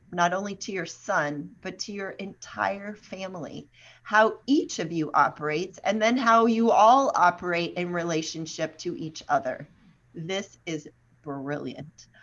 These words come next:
Our guest today, Sandra Etherington, is the host of the Family Personalities Podcast, which is a fun show that uses personality types to help change the way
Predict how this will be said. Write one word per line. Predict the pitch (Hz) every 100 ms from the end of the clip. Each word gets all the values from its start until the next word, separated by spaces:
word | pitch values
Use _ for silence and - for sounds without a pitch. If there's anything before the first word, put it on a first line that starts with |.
| - _ -
Our | 196 214
guest | 180 214 254 311 -
today, | 269 175 156 160 170 -
Sandra | - - 185 208 220 220 -
Etherington, | 196 190 170 160 165 165 160 165 - - _
is | 214 214
the | 214
host | 180 208 214 233 - -
of | 185 170
the | 180
Family | - 180 190 185
Personalities | 185 185 180 175 160 151 151 -
Podcast, | - 160 143 - - - 156 - 175
which | 175 175
is | 175
a | 175 175
fun | 175 - 202 214
show | - - 165 151 147 - - -
that | 202 -
uses | 220 220 233
personality | - - 285 269 233 202 202 202 226
types | - 170 151 151 -
to | - 170
help | 170 160 -
change | - 165 170 196 -
the | - 269
way | 240 160 143 156